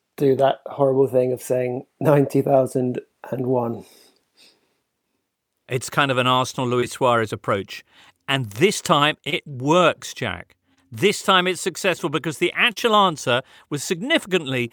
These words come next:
Speaker 2: higher than either of you said. It was actually one hundred and fourteen thousand six hundred people. But of course, by going one higher than Emma, you sly dog.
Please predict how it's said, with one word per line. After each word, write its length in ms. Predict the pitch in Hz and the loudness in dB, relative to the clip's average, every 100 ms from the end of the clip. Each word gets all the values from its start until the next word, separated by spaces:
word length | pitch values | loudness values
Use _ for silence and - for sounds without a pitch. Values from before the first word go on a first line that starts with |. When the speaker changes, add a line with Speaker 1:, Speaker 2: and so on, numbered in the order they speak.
| _ | _
Speaker 2:
higher 380 | - 196 160 127 | 0 2 4 2
than 160 | 135 135 | -2 0
either 340 | 175 240 175 | 0 2 -2
of 80 | 110 | -4
you 100 | 104 | -6
said. 240 | - 117 | -2 -2
It 40 | 135 | -2
was 140 | 135 | -4
actually 220 | 160 151 - - - | -4 -4 -8 -14 -2
one 180 | 160 | 0
hundred 260 | 185 214 175 | 2 0 -2
and 120 | 175 | -6
fourteen 540 | - 214 208 - 220 190 | 0 2 2 0 -2 2
thousand 460 | 156 131 120 135 | 2 2 -2 -8
six 320 | - - - | -6 -6 -6
hundred 500 | - 226 233 156 107 | 0 0 2 0 -2
people. 480 | - 101 85 101 113 _ _ _ _ | -4 -6 -6 -8 -8 _ _ _ _
But 120 | 131 | -4
of 100 | 120 | -4
course, 320 | - 190 120 - | -2 0 0 0
by 160 | 117 | -2
going 240 | 117 117 107 | 0 -4 -2
one 200 | 131 127 | -2 0
higher 280 | 135 131 | 0 2
than 160 | 135 151 | 0 -2
Emma, 460 | 160 160 113 101 - _ _ - | -2 -4 -4 -6 -10 _ _ -14
you 60 | 95 | -12
sly 340 | - 143 151 | -6 -2 -2
dog. 400 | 139 113 95 | 0 -2 -4